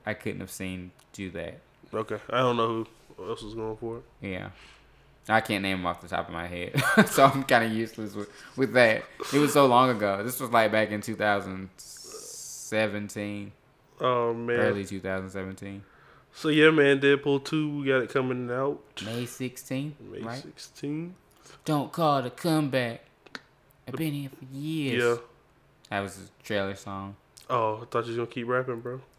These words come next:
Speaker 1: Nah, I'm good. That's not my rap voice.
Speaker 2: Oot, oot, oot, oot.
Speaker 1: It's not my rap voice.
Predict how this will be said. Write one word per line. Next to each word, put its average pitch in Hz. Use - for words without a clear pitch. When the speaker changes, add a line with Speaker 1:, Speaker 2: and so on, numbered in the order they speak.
Speaker 1:
Nah, 82
I'm 87
good. 82
That's 113
not 110
my 85
rap 87
voice. 160
Speaker 2:
Oot, -
oot, 156
oot, 147
oot. -
Speaker 1:
It's -
not 82
my 85
rap 87
voice. 92